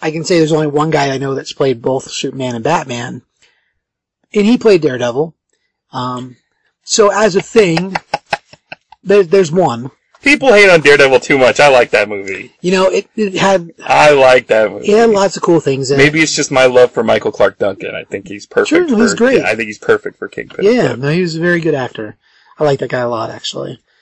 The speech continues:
Speaker 1: But yeah, when it comes to, like, playing both sides of the fence or whatever, I, it's not, it's not an unheard of thing. And at this point in the game, because of the unceremonious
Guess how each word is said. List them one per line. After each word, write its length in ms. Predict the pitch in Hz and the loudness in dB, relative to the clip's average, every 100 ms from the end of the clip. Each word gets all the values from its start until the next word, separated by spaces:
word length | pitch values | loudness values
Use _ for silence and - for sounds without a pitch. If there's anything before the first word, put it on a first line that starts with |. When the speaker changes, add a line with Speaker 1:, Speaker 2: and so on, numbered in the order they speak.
| _ _ _ _ - | _ _ _ _ 0
Speaker 1:
But 100 | 196 | 2
yeah, 80 | 190 | 2
when 120 | 202 | 0
it 60 | |
comes 220 | 208 214 180 | 0 -2 0
to, 80 | |
like, 260 | 185 165 147 - _ _ _ 190 - | 0 0 -2 -8 _ _ _ -20 -12
playing 260 | - 190 170 | -4 -2 2
both 200 | 160 151 | 0 2
sides 220 | 151 139 | -2 -2
of 60 | 127 | -4
the 40 | |
fence 260 | 151 139 - | -4 -4 -4
or 80 | |
whatever, 440 | 120 120 117 120 117 _ _ _ _ - | -4 -4 -6 -8 -10 _ _ _ _ -12
I, 240 | 170 147 123 _ _ _ _ 151 | -8 -8 -10 _ _ _ _ -14
it's 340 | 160 185 156 | -6 -4 -2
not, 300 | 185 196 175 160 _ _ _ _ _ _ | -2 -2 -2 -8 _ _ _ _ _ _
it's 140 | 165 | -8
not 180 | 185 185 | -2 -2
an 160 | 165 156 | -2 -4
unheard 220 | 117 147 | -2 0
of 140 | 160 | 0
thing. 240 | - 180 175 | -2 -4 -4
And 80 | 151 | -4
at 60 | |
this 160 | 165 170 | -4 -4
point 160 | 170 | -4
in 60 | 151 | -4
the 60 | 131 | -4
game, 280 | 135 131 131 - _ _ _ _ _ _ _ _ _ - | -6 -6 -8 -12 _ _ _ _ _ _ _ _ _ -12
because 500 | 143 - - 190 180 | -12 -6 -2 0 0
of 60 | |
the 120 | 156 143 | -2 -2
unceremonious 1000 | 127 139 131 127 123 120 117 113 - | -4 -8 -8 -8 -10 -10 -10 -8 -10